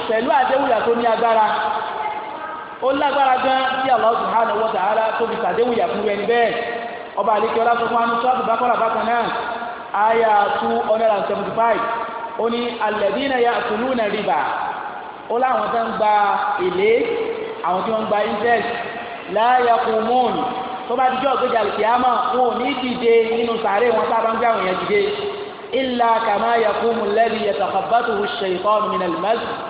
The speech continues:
حيران." Irú àwọn báwọn, wọn ò ní dìde àfi ìdìde ẹni tí èyí tó ya wèrè. Ẹni tá àlùjànnú bá ti fọwọ́ bà, ṣe dìde wá pé kí wọ́n á ń ṣubú ní dìde bí wọ́n wárápá. Bẹ́ẹ̀ náà ni wọ́n ṣe dìde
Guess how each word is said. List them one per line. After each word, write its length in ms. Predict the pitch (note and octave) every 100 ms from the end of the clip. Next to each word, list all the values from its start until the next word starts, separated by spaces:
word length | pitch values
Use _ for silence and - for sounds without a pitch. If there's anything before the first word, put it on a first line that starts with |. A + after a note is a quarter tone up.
| - -
حيران." 520 | G3 F3+ F3 F3+ D3+ - - - - - - - - - -
Irú 160 | B3+ E4
àwọn 240 | C#4 B3+
báwọn, 320 | C#4 D4 B3+ C#4+
wọn 180 | C4+ C4+
ò 80 | A#3+
ní 80 | D4+
dìde 320 | D4 B3+ C4 B3+ B3+ -
àfi 300 | G#3 A3+ C4+
ìdìde 440 | C4+ A#3 A#3 C4 C4+ C4+ C4 C4
ẹni 280 | B3 B3+
tí 200 | B3 C#4 D4+ D4 D4 C#4+
èyí 200 | D4 A#3+
tó 160 | A#3+ C#4+
ya 180 | C4+ B3
wèrè. 280 | A#3+ G#3 F#3+ D3 - - - - -
Ẹni 200 | - A#3
tá 60 | C4+
àlùjànnú 280 | D4 A3+ A#3+
bá 80 |
ti 160 | B3 B3
fọwọ́ 280 | A#3+ C4 C4
bà, 140 | C4+ A#3+ F3 - - -
ṣe 120 | - B3
dìde 200 | A#3 G#3
wá 160 | A3 A#3+
pé 200 | C#4+ C#4 C#4+
kí 140 | C#4 B3+
wọ́n 100 | C4
á 120 | C4
ń 40 |
ṣubú 300 | B3+ B3+ C4+ C#4+ C#4+
ní 100 | C4+
dìde 260 | B3+ A3+
bí 100 | A3
wọ́n 100 | A#3+ B3+
wárápá. 340 | B3+ B3+ C4 B3+ B3+ B3+ B3+ - - -
Bẹ́ẹ̀ 260 | A#3+ A3+
náà 140 | A3 G#3+
ni 100 | G3
wọ́n 160 | A3+ A3
ṣe 80 | F#3+
dìde 240 | F#3 F#3+